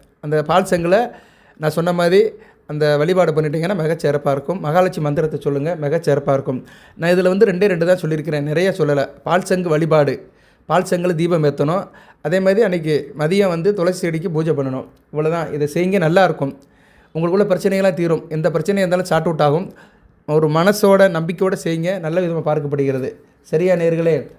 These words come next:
So, உங்களுக்கு பத்தொன்பது பன்னெண்டு ரெண்டாயிரத்தி இருபத்தஞ்சு மார்கழி நாலாம் தேதி வெள்ளிக்கிழமை சொல்லியிருக்கிறேன். அன்னைக்கு அனுமன் ஜெயந்தி தான்.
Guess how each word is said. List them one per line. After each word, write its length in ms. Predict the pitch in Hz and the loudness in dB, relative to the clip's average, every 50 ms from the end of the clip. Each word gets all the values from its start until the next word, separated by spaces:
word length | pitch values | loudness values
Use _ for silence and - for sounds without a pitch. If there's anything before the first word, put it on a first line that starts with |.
| _ _ _ | _ _ _
So, 180 | _ - 175 175 | _ -4 -4 -2
உங்களுக்கு 280 | 170 170 170 156 165 | 0 0 -2 -2 -2
பத்தொன்பது 420 | 160 156 - 196 202 208 190 175 185 | -2 -2 0 0 0 0 0 0 -2
பன்னெண்டு 160 | 175 170 165 | -2 -2 -2
ரெண்டாயிரத்தி 360 | 160 170 180 175 151 180 165 | 0 0 0 0 0 -2 -2
இருபத்தஞ்சு 420 | 170 170 156 - 170 165 160 190 185 | -2 -2 -2 -4 -4 -4 -2 -2 -2
மார்கழி 360 | 165 156 165 180 180 170 170 | -2 0 0 0 0 0 -2
நாலாம் 300 | 160 156 160 165 165 160 | -2 -2 -2 -2 -2 0
தேதி 200 | 151 160 160 180 | 0 -2 -2 -2
வெள்ளிக்கிழமை 480 | 180 160 160 170 175 180 170 165 180 | -2 -2 -2 -2 -2 -2 -2 -2 -2
சொல்லியிருக்கிறேன். 540 | 175 - 165 160 165 156 143 156 160 180 185 185 - - - _ _ _ _ _ | -4 -4 -4 -2 -2 -2 -2 -2 -2 -4 -4 -8 -12 -18 -20 _ _ _ _ _
அன்னைக்கு 240 | 151 156 165 156 143 | -4 -2 0 0 0
அனுமன் 300 | 143 165 185 196 190 170 | 0 0 0 0 0 0
ஜெயந்தி 340 | 156 160 165 165 151 151 156 | 0 0 0 0 0 0 0
தான். 320 | 156 160 170 160 - | 0 -2 -2 -4 -6